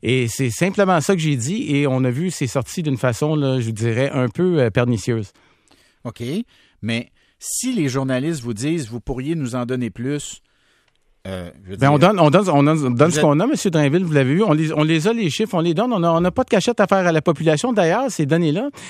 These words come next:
Speaker 1: c'est des données qu'on rentre dans la déclaration uniforme de la criminalité, c'est des chiffres qu'on fournit, euh, y a, sans problème,
Speaker 2: Ok,
Speaker 1: là.
Speaker 2: donc il n'y a pas moyen de faire mieux que ce que vous faites présentement. Ce que vous nous donnez, c'est la fin de l'histoire,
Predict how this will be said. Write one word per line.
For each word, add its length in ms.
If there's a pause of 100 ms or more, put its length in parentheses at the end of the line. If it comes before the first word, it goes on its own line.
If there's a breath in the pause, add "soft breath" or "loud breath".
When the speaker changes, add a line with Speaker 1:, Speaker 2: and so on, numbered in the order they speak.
(120)
Speaker 1:
c'est 160
des 120
données 260
qu'on 100
rentre 500
dans 140
la 480
déclaration 560
uniforme 300
de 60
la 40
criminalité, 560
c'est 140
des 120
chiffres 200
qu'on 120
fournit, 400
euh, 140
y 100
a, 60
sans 200
problème, 360
Speaker 2:
Ok, 80
Speaker 1:
là. 80
Speaker 2:
donc 140
il 80
n'y 20
a 40
pas 120
moyen 260
de 60
faire 240
mieux 220
que 100
ce 80
que 60
vous 120
faites 220
présentement. 480
Ce 100
que 80
vous 140
nous 100
donnez, 400
c'est 160
la 120
fin 180
de 60
l'histoire, 520